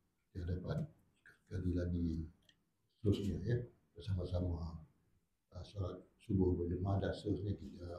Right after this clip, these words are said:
menambah sedikit ilmu yang berkaitan dengan kehidupan dan kematian kita lah, ya.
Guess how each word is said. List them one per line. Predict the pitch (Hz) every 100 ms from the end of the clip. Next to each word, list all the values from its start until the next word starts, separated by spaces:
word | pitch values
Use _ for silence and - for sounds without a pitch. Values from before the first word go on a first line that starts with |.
| - -
menambah | - 95 - - - -
sedikit | 104 - 101 - - -
ilmu | 107 101 - - - _ _ _ _ _ 87
yang |
berkaitan | 85 85 92 92 95 87 80
dengan | - - - - - _ _ _ _ _ _ -
kehidupan | 95 95 85 101 87 90
dan | 87 87 -
kematian | 104 92 - 101 85
kita | - - -
lah, | - _ _
ya. | -